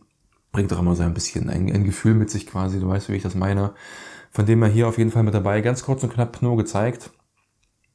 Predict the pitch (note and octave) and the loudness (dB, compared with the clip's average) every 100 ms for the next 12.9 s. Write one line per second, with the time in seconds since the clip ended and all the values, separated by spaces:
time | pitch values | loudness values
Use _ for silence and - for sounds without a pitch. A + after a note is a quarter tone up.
0 | _ _ _ _ _ _ - - F#2 F#2+ | _ _ _ _ _ _ -14 -8 -4 -2
1 | - F2 F#2 F#2 F#2+ F#2 F#2 - - F#2+ | 0 0 0 0 0 -2 -6 -6 -4 -4
2 | F#2 - - - F2 F2 - G2+ - - | -2 -4 -4 -4 -4 -4 -4 -4 -4 -6
3 | - - - - _ _ _ - - F2 | -6 -12 -12 -18 _ _ _ -8 -6 -2
4 | F#2+ F#2+ F#2+ F2+ G2 F#2+ G2+ C3+ B2+ - | 0 2 2 0 0 -2 0 2 2 0
5 | G#2 - A2 A2 A2+ - G2+ G2+ - - | -2 -2 -4 -8 -10 -10 -10 -10 -8 0
6 | A2+ A2+ - - - - - - - G2+ | 0 -2 -10 -16 -14 -14 -16 -8 0 2
7 | A2 D#3+ G#3+ - _ _ _ _ _ _ | 2 0 -4 -10 _ _ _ _ _ _
8 | _ _ _ _ - G#2+ G2 G2 A#2 A2 | _ _ _ _ -4 -2 2 2 2 4
9 | A#2 A2+ A2+ A2 G#2+ G#2+ A2 A2+ A2+ G#2+ | 2 4 4 2 0 0 0 2 2 2
10 | G#2+ G2 F#2+ B2 B2 A#2 A#2 G#2+ G2 - | 0 0 0 0 -2 -2 0 2 2 0
11 | F#2+ G2+ G#2+ - G2 - - A#2 A#2 F#2+ | 2 2 2 0 -4 -4 -2 0 0 0
12 | F#2 F2+ - F#2 F2+ F#2 G2+ A#2+ | -2 -4 -6 -2 0 0 2 0